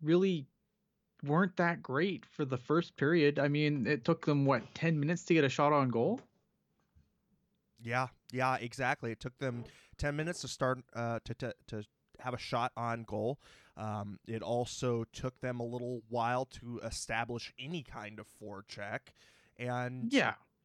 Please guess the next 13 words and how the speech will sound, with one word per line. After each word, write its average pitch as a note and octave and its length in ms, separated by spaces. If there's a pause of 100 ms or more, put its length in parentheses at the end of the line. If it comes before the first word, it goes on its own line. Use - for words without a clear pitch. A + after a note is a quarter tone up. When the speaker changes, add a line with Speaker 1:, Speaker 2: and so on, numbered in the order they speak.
Speaker 2:
I D#3 60
mean, D3 240
just D3 300
overall, D3+ 640
a C3 140
lifeless B2+ 880
performance D3 720
there A#2 200
in A#2+ 120
the B2 80
first - 360
period. F3+ 440 (1700)
Speaker 1:
Yeah, B2+ 280